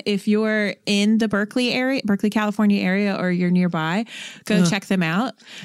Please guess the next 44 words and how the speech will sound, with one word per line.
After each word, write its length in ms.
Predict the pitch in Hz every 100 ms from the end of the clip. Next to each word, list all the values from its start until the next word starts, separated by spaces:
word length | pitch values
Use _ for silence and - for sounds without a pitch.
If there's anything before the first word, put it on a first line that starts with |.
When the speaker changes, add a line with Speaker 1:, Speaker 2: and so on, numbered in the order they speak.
| -
Speaker 1:
Um, 300 | - 190 185 -
Speaker 2:
Or 120 | 254
at 140 | 226
least 280 | 220 214 202
go 160 | 185 175
to 100 | 190
their 220 | 165 151
website, 600 | 147 147 - 196 202 -
which 220 | 160 147
we 100 | -
will 180 | 147 147
have 220 | 151 151
on 120 | 147
our 80 | 147
show 180 | 139 143
notes, 320 | 151 170 -
'cause 200 | - 180
they 60 | 175
Speaker 1:
Yeah. 160 | 160 -
Speaker 2:
have 100 | 214
photos 420 | - 156 165 165
of 140 | 170
their 160 | 226 247
food 240 | 339 349
and 160 | 247 208
it's 160 | 202
so 100 | -
pretty. 560 | 196 - 143 143 147 147 _ _ - - -
Speaker 1:
Yeah. 300 | - 381 330 -
And 120 | 254
they 100 | 269
also, 560 | 220 247 - 254 240 -
um, 360 | 208 190 185 214
they 100 | 214
have 140 | 214
a 80 | 214
blog 400 | 190 175 170 175
that 120 | 170
runs 240 | 170 170
along 280 | 170 170 165
with 200 | 160 165
it. 240 | 160 160 -
And 160 | 202
so 80 | 202